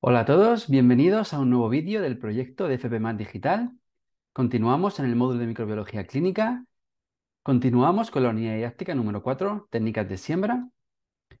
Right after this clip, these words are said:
Eh, y en concreto, seguimos en el resultado de aprendizaje número cuatro, pero ahora vamos a ver siembras en tubo. La práctica de hoy va sobre siembras en tubo. En la práctica anterior vimos siembras en placa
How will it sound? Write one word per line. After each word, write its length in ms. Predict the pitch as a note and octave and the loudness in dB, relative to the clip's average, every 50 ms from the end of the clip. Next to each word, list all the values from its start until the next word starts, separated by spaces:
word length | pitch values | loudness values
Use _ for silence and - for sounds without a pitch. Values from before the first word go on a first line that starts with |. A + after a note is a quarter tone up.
| _ _ _ _ _ _ _ _ - | _ _ _ _ _ _ _ _ 0
Eh, 480 | D3+ D3+ D3 C#3 C3+ C#3 C3+ C3+ C3+ C3+ | 2 2 4 4 4 4 4 4 2 2
y 60 | C#3 | 2
en 80 | C3+ | 2
concreto, 680 | B2 C3 B2 A#2+ D#3 E3 F3 F3 - A3 A#3 A3 - _ _ _ _ _ _ _ _ _ _ _ _ _ _ | 2 0 0 0 0 -2 -4 0 0 0 -2 -2 -6 _ _ _ _ _ _ _ _ _ _ _ _ _ _
seguimos 500 | _ - C3 A#2+ C#3+ F#3 E3+ C#3 B2+ - | _ -6 -4 -2 0 0 0 0 0 0
en 80 | C3+ B2 | 0 0
el 80 | B2 | 0
resultado 280 | A#2+ A#2 A2 G#2+ G2+ A#2 | 0 -2 -4 -4 -2 -2
de 40 | A2 | -2
aprendizaje 380 | G#2+ A2+ A2 A#2 B2 B2 C3 | -2 -2 -4 -4 -4 -4 -2
número 280 | C#3 C#3+ E3 F#3 G3+ G3 | -2 0 0 0 -2 0
cuatro, 400 | - G#3 G3+ G3 G3 G3 G3 G3 | 0 0 0 0 -2 -4 -4 -2
pero 180 | - D#3+ D#3 D#3 | -2 -2 0 0
ahora 120 | E3 E3 | 0 0
vamos 240 | D#3+ D#3+ D#3+ D#3 - | 0 -2 -4 -4 -4
a 60 | D#3 | -4
ver 160 | D#3+ E3 D3+ | -4 -4 -4
siembras 420 | - - F3 D#3+ D3 C3+ B2 - A2 | -2 -2 -2 -2 0 -4 -4 -4 -6
en 140 | G2+ F#2+ | -8 -6
tubo. 240 | - G#2+ G#2+ A2 A#2 | -4 -6 -4 -4 -2
La 100 | A#2 G#2+ | -4 -4
práctica 420 | - A2 A#2 - - B2 C3 C3 B2 | -4 -4 -6 -6 -6 -2 0 0 0
de 100 | C3+ D3 | 2 2
hoy 80 | D3+ | 2
va 120 | C#3+ D3+ D3 | 2 0 -2
sobre 240 | - D#3 B2+ A#2 | -2 -4 -4 -4
siembras 320 | A2 - A#2+ A#2 A2+ G#2 G#2+ | -2 -2 -2 -2 -2 -2 -6
en 120 | G2+ F2+ | -8 -6
tubo. 360 | - G2+ G2 F#2+ G2 - - - - - - - _ _ _ | -4 -6 -6 -6 -8 -12 -16 -20 -20 -20 -20 -20 _ _ _
En 160 | - C3 B2 B2+ | -2 0 2 4
la 260 | A#2+ A#2 A2+ A2+ A2+ - | 4 4 2 2 0 -2
práctica 320 | - A#2+ - - - C#3 | -4 -6 -6 -4 -2 0
anterior 320 | C3 A#2+ C#3 D#3 F3 D3+ | 0 2 2 2 2 2
vimos 300 | C3+ D3+ D#3+ C#3+ A#2 - | 2 2 2 0 -2 -2
siembras 280 | - - A2+ A#2+ B2 B2 | -4 -4 -4 -4 -4 -4
en 120 | C3+ C#3 | -4 -4
placa 440 | C#3 F#3 G3+ G3 - A#3+ C#4 C#4 C#4 | 0 0 0 0 0 -2 -2 -4 -8